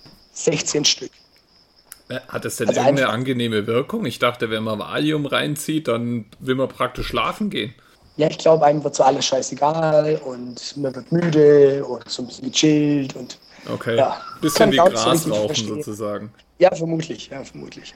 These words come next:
Speaker 1: Genau, und dann haben wir uns da auch noch Scooter ausgeliehen, sind rumgefahren. Der Ralf, äh, ist seit fünfzehn Jahren das erste Mal Sco-, Scooter gefahren, hat sich gefreut wie ein kleines Kind.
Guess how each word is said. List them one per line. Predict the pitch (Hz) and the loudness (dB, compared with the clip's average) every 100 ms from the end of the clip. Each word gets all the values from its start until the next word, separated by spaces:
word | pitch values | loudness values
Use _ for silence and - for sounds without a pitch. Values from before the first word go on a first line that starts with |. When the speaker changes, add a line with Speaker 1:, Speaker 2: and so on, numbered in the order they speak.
| - | 2
Speaker 1:
Genau, | 214 202 190 147 | 6 6 6 4
und | 147 | 2
dann | 156 | -2
haben | 165 | -2
wir | 170 | -4
uns | - | -2
da | 139 | -2
auch | 135 | -2
noch | |
Scooter | - 226 233 165 | -4 2 4 4
ausgeliehen, | 180 - 165 160 160 | 2 -2 -8 -6 -4
sind | 151 147 | -6 -6
rumgefahren. | 135 175 151 143 143 139 | -4 -4 -2 2 2 2
Der | 139 127 | 0 -2
Ralf, | 127 135 - 139 | -2 -4 -4 -2
äh, | 135 | 0
ist | 127 - | -2 0
seit | 135 127 | 0 0
fünfzehn | 170 160 151 143 | -6 -8 -4 2
Jahren | 139 143 | 4 4
das | 135 135 | 0 -2
erste | 143 - | -2 -2
Mal | 135 - | -4 -4
Sco-, | - 180 | -4 -6
Scooter | - 175 165 | -2 -2 0
gefahren, | 139 143 143 143 | 0 2 2 2
hat | 123 | -2
sich | 131 | -6
gefreut | 127 - 143 143 | -4 4 4 4
wie | |
ein | 139 | -2
kleines | 139 135 127 | 0 0 0
Kind. | - 160 160 | 4 4 2